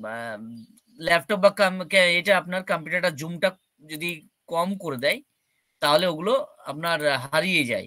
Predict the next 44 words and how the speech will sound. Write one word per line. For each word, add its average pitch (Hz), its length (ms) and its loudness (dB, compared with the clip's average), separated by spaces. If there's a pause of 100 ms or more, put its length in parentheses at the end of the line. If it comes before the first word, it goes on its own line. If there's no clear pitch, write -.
ঠিক 175 120 -14
আছে? 240 160 -2
বা 160 140 0
বেশি 151 280 -4
করে 190 200 -6
দিলে 220 140 -4
ওটা 190 220 0
দেখা 170 200 0
যাচ্ছে 175 280 -2
ওটা 180 180 -2 (100)
হারিয়ে 143 340 -2
যায়। 98 160 -10 (380)
হারিয়ে 160 220 -2
যায় 208 180 4
বলতে 208 180 -2
কম্পিউটারে 190 500 0
থাকে, 208 260 -2
ওটা 208 200 2 (360)
খুঁজে 185 220 -4
পাওয়া 147 220 -2
যায় 107 180 -4
না। 95 120 -14 (1000)
অন্যান্যগুলো 208 540 4
শো 196 180 -2
করে, 123 260 -2
ওরকমটা 175 480 0
হয়, 107 240 -6
ঠিক 160 120 -8
আছে 285 220 -4
না? 139 120 -6
যেমনটা 190 320 4 (180)
আমার 185 220 4
হচ্ছে, 175 380 -2
আমি 156 160 2
দেখতে 165 260 -6
পাচ্ছি 160 300 -4 (640)
যে 156 100 -8
আমি 160 160 2
ওটা 165 180 -2
দেখতে 160 260 -6
পাচ্ছি 160 320 -4
না, 147 140 -6 (680)
ওই 160 120 -4
জায়গাটা। 156 420 4